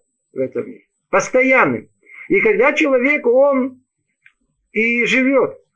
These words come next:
и думает, и говорит, и попытается что-либо выполнить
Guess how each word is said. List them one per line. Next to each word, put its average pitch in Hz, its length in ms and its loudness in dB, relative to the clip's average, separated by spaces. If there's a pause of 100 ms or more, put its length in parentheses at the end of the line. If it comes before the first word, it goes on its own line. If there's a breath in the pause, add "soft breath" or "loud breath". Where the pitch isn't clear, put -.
(140)
и 220 200 -2
думает, 226 520 -2
и 196 120 -4
говорит, 226 600 -2
и 190 1600 -6
попытается 226 600 0
что-либо 233 360 -2
выполнить 220 580 -2